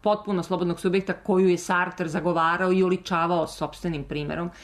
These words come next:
Dakle, ta ideja egzistencijalistička da čovjek sam sebe izumeva, da je u svakom momentu apsolutno slobodan da donese odluku, da je sva odgovornost sveta, pogotovo njegove sopstvene egzistencije, na njemu u svakom momentu.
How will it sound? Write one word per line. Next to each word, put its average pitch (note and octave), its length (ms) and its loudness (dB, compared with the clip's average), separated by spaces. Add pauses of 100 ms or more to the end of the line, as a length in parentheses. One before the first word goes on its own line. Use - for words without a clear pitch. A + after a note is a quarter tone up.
(300)
Dakle, E3+ 240 -2
ta F3+ 140 -2
ideja E3 240 -2
egzistencijalistička D#3 840 -4
da C#3+ 80 -4
čovjek D3+ 300 -4
sam D#3+ 220 -2
sebe D#3+ 240 -2
izumeva, E3 480 0
da D#3 60 0
je E3 40 0
u E3 40 -2
svakom F#3 340 -2
momentu F3 380 0 (180)
apsolutno F#3 540 0
slobodan E3+ 500 0
da E3+ 80 -2
donese E3+ 420 -2
odluku, E3 280 0
da F3 60 2
je E3+ 40 -2
sva F#3 200 0
odgovornost F3 760 0 (340)
sveta, F#3+ 760 0 (540)
pogotovo E3+ 520 -2
njegove E3+ 380 0
sopstvene D#3+ 580 -4
egzistencije, D#3+ 480 -4
na G#3+ 160 4
njemu F#3 240 2
u E3+ 40 -2
svakom E3 300 -4
momentu. D#3 460 -4